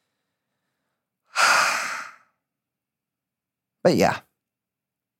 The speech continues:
I feel like that's all I need to say.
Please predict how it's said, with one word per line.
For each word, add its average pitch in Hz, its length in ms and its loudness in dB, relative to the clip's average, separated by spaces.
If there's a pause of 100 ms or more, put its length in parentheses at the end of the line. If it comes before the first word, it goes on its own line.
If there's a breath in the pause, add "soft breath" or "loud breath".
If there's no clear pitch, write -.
(1500)
I 151 140 6
feel 180 180 6
like 185 100 6
that's 190 140 4
all 151 80 6
I 151 40 4
need 143 120 2
to 135 80 4
say. 110 480 2